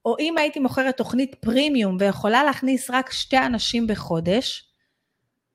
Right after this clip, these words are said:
אז אולי המסיבות שלי היו קטנות יותר. אולי הקמפיין שלי לא היה מורכב מלייב כל יום, אלא מ-, מאיזשהו מסע לקוח אחר.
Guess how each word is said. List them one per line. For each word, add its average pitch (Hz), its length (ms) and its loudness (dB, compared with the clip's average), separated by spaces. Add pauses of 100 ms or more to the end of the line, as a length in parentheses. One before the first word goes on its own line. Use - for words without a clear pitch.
(280)
אז 196 200 2
אולי 247 280 4
המסיבות 220 600 -2
שלי 320 520 0
היו 311 220 0
קטנות 330 440 -4
יותר. 294 300 -2 (1120)
אולי 240 300 4
הקמפיין 262 580 -2
שלי 320 260 -4
לא 254 100 -2
היה 269 260 0
מורכב 262 460 -2
מלייב 226 440 2
כל 208 220 -2
יום, 320 400 2
אלא 220 260 0
מ-, 220 340 -4
מאיזשהו 269 600 -2
מסע 220 340 4
לקוח 190 500 4
אחר. 160 260 -2